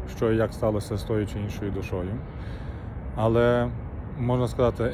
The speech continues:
і так, і ні. Що я маю на увазі? Перше, якщо ми візьмемо притчу Ісуса Христа про багача і Лазара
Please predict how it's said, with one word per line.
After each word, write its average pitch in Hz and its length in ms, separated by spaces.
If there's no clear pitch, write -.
і 127 120
так, 131 280
і 131 120
ні. 104 240
Що 123 140
я 120 80
маю 113 200
на 110 80
увазі? 98 380
Перше, 120 520
якщо 98 280
ми 135 160
візьмемо 127 320
притчу 120 460
Ісуса 113 380
Христа 110 480
про 104 380
багача 104 460
і 107 100
Лазара 110 520